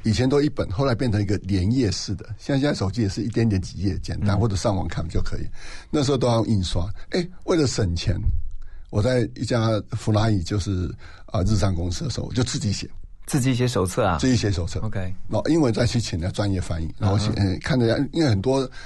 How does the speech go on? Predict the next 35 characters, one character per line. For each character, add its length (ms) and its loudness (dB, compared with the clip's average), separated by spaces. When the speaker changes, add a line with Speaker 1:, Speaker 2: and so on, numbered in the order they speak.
Speaker 1:
你 120 0
可 100 2
以 160 2
学 260 2
习 200 0
的 80 -6
嘛， 140 -2
也 100 0
有 100 2
Sony 580 2
啊， 120 2
也 40 2
有 80 4
不 140 -4
同 160 -2
的 100 0
产-， 160 -2
哎， 60 2
自 160 2
己 40 6
写 180 4
一 20 4
写， 100 2
因 80 0
为 80 4
写 380 -2
的 100 2
过 180 2
程 160 0
里 40 0
面， 180 2
你 100 2
会 100 2
看 180 0
到 220 2